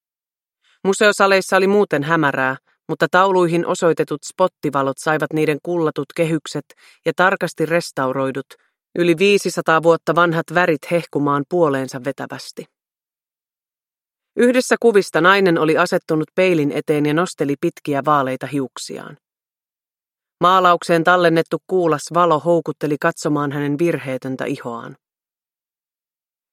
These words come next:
Toisaalla kauneuden jumalatar Venus makasi sängyllä, kun häntä viihdytetään urkumusiikilla.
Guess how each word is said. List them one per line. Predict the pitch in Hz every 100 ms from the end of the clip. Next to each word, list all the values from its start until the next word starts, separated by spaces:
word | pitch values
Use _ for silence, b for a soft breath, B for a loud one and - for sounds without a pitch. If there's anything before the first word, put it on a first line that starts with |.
| _
Toisaalla | - 185 185 185 180 -
kauneuden | 185 180 170 160 160 160
jumalatar | 175 180 156 151 151 147
Venus | 180 170 143 -
makasi | 156 151 170 143
sängyllä, | 175 170 156 143 135
kun | 147 143
häntä | 160 156
viihdytetään | 147 165 143 139 143 139 135
urkumusiikilla. | 156 147 - 123 - 135 127 139 -